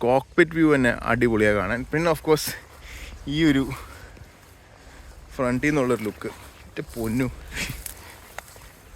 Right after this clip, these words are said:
അപ്പോൾ ഇതിൻ്റെ ഒരുപാട് സേഫ്റ്റി ഫീച്ചേഴ്സ് ഉണ്ട്. അത് ഞാൻ പറഞ്ഞില്ലേ, ടോപ്പ് എൻഡ്, ആ, വേരിയൻറ്റ് മറ്റേ ഡെസേർട്ട്, ആ, ലിമിറ്റഡ് എഡിഷൻ വേഷ-, ആ, വേരിയൻറ്റിനകത്ത് ഡാഷ് ക്യാമും എക്സ്ട്രാ ഒരു സ്ക്രീനും വരും.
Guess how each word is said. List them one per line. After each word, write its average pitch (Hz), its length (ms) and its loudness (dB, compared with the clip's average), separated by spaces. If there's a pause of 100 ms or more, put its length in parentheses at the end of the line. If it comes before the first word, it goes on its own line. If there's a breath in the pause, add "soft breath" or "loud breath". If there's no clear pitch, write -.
(2250 loud breath)
അപ്പോൾ 165 300 2
ഇതിൻ്റെ 175 300 4
ഒരുപാട് 160 400 2
സേഫ്റ്റി 143 380 0
ഫീച്ചേഴ്സ് 175 380 0
ഉണ്ട്. 143 160 2
അത് 135 340 2 (520 loud breath)
ഞാൻ 131 200 4
പറഞ്ഞില്ലേ, 135 280 2
ടോപ്പ് 127 300 6
എൻഡ്, 156 160 2
ആ, 127 520 4
വേരിയൻറ്റ് 139 500 4
മറ്റേ 135 280 2
ഡെസേർട്ട്, 127 480 2 (680 loud breath)
ആ, 123 120 0
ലിമിറ്റഡ് 127 300 2
എഡിഷൻ 143 280 0
വേഷ-, 139 240 2
ആ, 127 420 0
വേരിയൻറ്റിനകത്ത് 131 920 0 (360 loud breath)
ഡാഷ് 113 260 0
ക്യാമും 143 580 2
എക്സ്ട്രാ 147 320 2
ഒരു 139 80 4
സ്ക്രീനും 123 360 2
വരും. 113 220 2